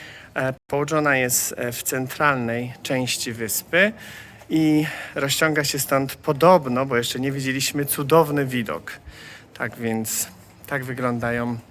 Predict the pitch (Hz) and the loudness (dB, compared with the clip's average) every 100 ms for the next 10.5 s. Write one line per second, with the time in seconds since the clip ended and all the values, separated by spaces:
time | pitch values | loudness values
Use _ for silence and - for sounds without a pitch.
0 | - - 147 143 135 131 165 180 180 - | -6 -2 0 0 -4 2 6 8 6 0
1 | - 139 123 113 - 160 202 - - - | 0 0 0 -2 -4 -4 -4 -6 -14 -14
2 | - 143 156 170 160 147 156 143 139 135 | -6 -2 0 2 2 2 0 0 -4 -4
3 | 165 180 156 131 135 - 131 135 139 139 | 2 2 0 -4 -4 -6 -4 -2 0 0
4 | 131 - 139 - 196 127 113 127 117 127 | -2 -2 -4 -2 -2 -4 -6 -8 -8 -4
5 | 131 131 - - - - 185 220 185 135 | -4 -6 -12 -16 -14 2 4 6 4 4
6 | 123 113 120 - 123 127 180 180 - 160 | 2 0 -2 -4 -4 -2 0 0 0 -2
7 | 151 143 147 135 139 131 143 131 135 131 | -2 -2 -2 -2 -2 -2 -2 0 0 -2
8 | 120 127 - 123 120 113 113 110 - 110 | -8 -6 -4 -2 -2 -2 -4 -8 -8 -10
9 | - - - - - - - - - - | -12 -18 -14 -14 -14 -18 -20 -20 -10 0
10 | 123 110 - - | 2 0 -2 -8